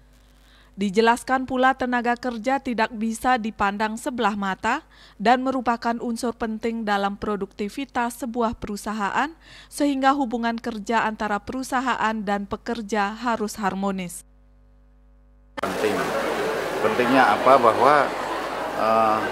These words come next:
Speaker 2: faktor produksi di dalam peningkatan pertumbuhan ekonomi dari, eh, semua perusahaan yang ada di Indonesia, tentu ini membutuhkan tenaga kerja.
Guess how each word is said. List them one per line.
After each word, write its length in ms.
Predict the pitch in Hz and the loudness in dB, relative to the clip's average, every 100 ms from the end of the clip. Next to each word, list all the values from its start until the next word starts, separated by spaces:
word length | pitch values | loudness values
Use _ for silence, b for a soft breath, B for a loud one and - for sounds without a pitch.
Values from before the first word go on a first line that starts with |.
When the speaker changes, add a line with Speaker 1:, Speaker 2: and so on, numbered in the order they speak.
| - - - - - | -4 -4 -6 -6 -2
Speaker 2:
faktor 320 | - - 131 104 | -2 4 6 6
produksi 720 | 120 110 131 135 - 120 113 | 2 2 2 2 0 0 0
di 260 | 104 - 110 107 | -2 -2 4 6
dalam 320 | 110 107 101 90 87 - - - - - - | 8 6 4 -2 -6 -6 -6 -6 -8 -4 -2
peningkatan 640 | 110 110 110 104 117 107 95 - - | -2 0 2 2 2 2 0 -4 -4
pertumbuhan 480 | - 110 107 104 | -2 0 4 4
ekonomi 640 | 95 - 104 113 135 127 110 101 | 2 0 2 2 2 2 2 4
dari, 320 | 101 104 104 | 4 4 2
eh, 1160 | 98 92 - - - - - - - 92 95 98 | 2 -2 -4 -4 -4 -4 -4 -4 -4 -2 -2 -2
semua 320 | 110 117 113 110 | 0 6 6 4
perusahaan 480 | 110 107 110 113 110 | 0 4 6 8 6
yang 320 | 107 101 98 | 2 0 2
ada 160 | 101 | 2
di 80 | 95 | 0
Indonesia, 560 | 95 95 92 - 98 131 131 | -2 -2 -2 -2 0 0 0
tentu 240 | - 98 127 | -2 0 2
ini 160 | 135 | 4
membutuhkan 640 | 127 110 104 - 104 127 117 | 2 2 2 2 4 4 2
tenaga 400 | 110 101 98 95 | 2 2 2 0
kerja. 480 | 95 95 104 87 | 0 2 4 4